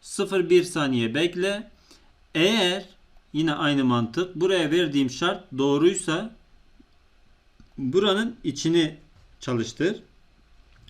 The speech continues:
Peki şartım ne? Mouse bire değiyor mu?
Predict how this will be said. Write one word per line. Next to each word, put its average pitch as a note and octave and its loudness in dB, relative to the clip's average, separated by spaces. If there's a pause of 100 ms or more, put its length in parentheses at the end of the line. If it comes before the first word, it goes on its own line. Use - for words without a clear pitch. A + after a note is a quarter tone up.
(100)
Peki F3 4
şartım E3+ -2
ne? G#3+ -6 (480)
Mouse D#3+ 0
bire F#3 2
değiyor C3+ 2
mu? G2 -6